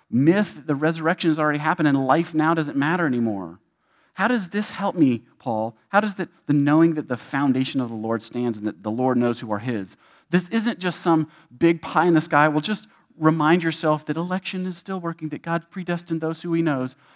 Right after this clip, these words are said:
It's much better than that. Because in the midst of Korah's rebellion, Moses' reaction is not to raise up, to bow up, and be like, "You don't know. You just need to go read your stuff again."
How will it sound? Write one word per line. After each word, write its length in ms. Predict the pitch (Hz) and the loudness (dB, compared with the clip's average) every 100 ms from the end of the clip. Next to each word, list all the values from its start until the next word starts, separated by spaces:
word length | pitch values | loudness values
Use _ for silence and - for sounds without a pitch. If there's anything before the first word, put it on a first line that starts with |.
| _ 180 | _ -6
It's 160 | 175 | -4
much 440 | 160 185 208 - 143 | -2 0 -2 -2 0
better 260 | 170 165 | 0 2
than 180 | 135 113 | 0 0
that. 480 | 101 92 - - - _ _ _ _ _ _ _ _ _ _ _ _ | 0 -4 -10 -16 -16 _ _ _ _ _ _ _ _ _ _ _ _
Because 320 | 156 180 165 | -4 -2 -2
in 60 | 165 | 0
the 80 | |
midst 400 | 156 170 208 - | 0 -2 -2 -6
of 160 | 165 - | -10 -10
Korah's 360 | - 170 165 143 | -2 0 0 -2
rebellion, 640 | 127 123 117 95 87 92 _ _ _ _ _ _ _ _ _ _ | -4 -2 -4 -6 -10 -14 _ _ _ _ _ _ _ _ _ _
Moses' 680 | 135 135 139 180 208 208 160 | -6 0 2 2 -2 -6 -6
reaction 680 | 131 127 143 - 202 208 208 _ _ | -2 0 0 -2 -6 -6 -8 _ _
is 220 | 147 135 | 0 0
not 580 | 139 139 143 165 165 - _ _ _ - | 0 0 2 2 2 -4 _ _ _ -6
to 100 | 135 | -4
raise 440 | 117 123 139 139 | 0 2 2 2
up, 400 | 123 123 - _ | 2 0 -4 _
to 80 | 135 | -6
bow 340 | 104 123 127 | -2 0 0
up, 280 | 123 120 - _ | 0 -4 -6 _
and 80 | 117 | -4
be 60 | |
like, 220 | 120 107 120 | -2 -2 0
"You 120 | 147 | 0
don't 200 | 127 110 | 2 2
know. 360 | 107 110 117 - _ _ | 0 -2 -4 -10 _ _
You 140 | 131 | -2
just 120 | 131 | 0
need 120 | 120 110 | 0 0
to 60 | |
go 120 | 104 | 0
read 240 | 123 123 123 | 0 -2 -2
your 120 | 120 | -6
stuff 300 | - 127 113 | -4 -4 -4
again." 360 | 104 95 87 | -6 -8 -8